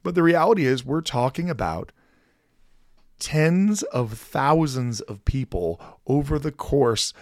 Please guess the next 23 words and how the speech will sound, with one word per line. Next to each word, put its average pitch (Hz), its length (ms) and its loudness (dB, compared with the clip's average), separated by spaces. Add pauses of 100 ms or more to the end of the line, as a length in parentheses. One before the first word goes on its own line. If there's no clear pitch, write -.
(240)
of 120 320 -4 (1080)
three 139 300 0
quarters 131 560 2
of 104 200 -4
a 95 60 -2
century, 98 800 -4 (420)
there 139 380 2
are 113 180 2
so 151 640 4
many 123 480 -2
different 104 560 -6
experiences, 220 1080 0 (300)
different 117 440 -8
sources. 175 380 -2
We're 269 140 -6
talking 240 360 -2
about 113 300 -6 (400)
hundreds 285 800 -2
of 123 120 0
thousands 104 580 -4
of 127 180 -4
individual 117 540 -2
sources - 920 -2